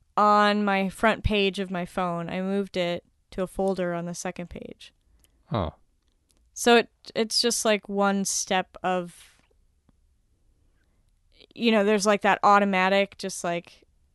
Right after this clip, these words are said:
Speaker 1: "I'm gonna push this button" kind
Speaker 2: Yeah.
Speaker 1: of thing, and, and that kind of disrupted. I went in and turned off notifications for, like, a ton of things one day. One day it was
Speaker 2: Is your battery life, like, super good now?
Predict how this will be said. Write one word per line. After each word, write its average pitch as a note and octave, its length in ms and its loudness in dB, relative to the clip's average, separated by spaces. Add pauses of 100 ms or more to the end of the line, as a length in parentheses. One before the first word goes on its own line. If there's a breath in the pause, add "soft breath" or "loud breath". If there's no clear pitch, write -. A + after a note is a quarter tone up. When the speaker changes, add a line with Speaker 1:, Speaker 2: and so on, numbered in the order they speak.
(320)
Speaker 1:
"I'm F#3 100 -8
gonna F3+ 140 -8
push - 240 -10
this - 180 -12
button" F#3 760 -10 (460)
kind C#3+ 100 2
Speaker 2:
Yeah. A2+ 120 8
Speaker 1:
of F2 80 -4
thing, F3+ 320 -6
and, F3 240 -8
and G3 200 -2
that F#3+ 180 0
kind F#3+ 180 -6
of F#3 100 -6
disrupted. F3+ 680 -6 (600 soft breath)
I A#3 40 4
went B3 240 6
in A#3+ 80 4
and A#3+ 140 4
turned A3 260 0
off G3+ 240 4
notifications F#3+ 800 -4
for, F#3 160 -6
like, F3+ 200 -4
a - 40 -10
ton F#3 200 -8
of F3+ 120 -8
things F3+ 460 -8
one F3+ 220 -6
day. F3 500 -4
One F#3+ 320 -6
day F#3 200 0
it F3+ 100 -4
was F3 580 -6
Speaker 2:
Is A2+ 100 -6
your B2+ 100 4
battery A2 440 2
life, A#2+ 340 -6
like, A2 200 -6
super A2+ 280 -10
good A2 180 -2
now? A#2 280 -2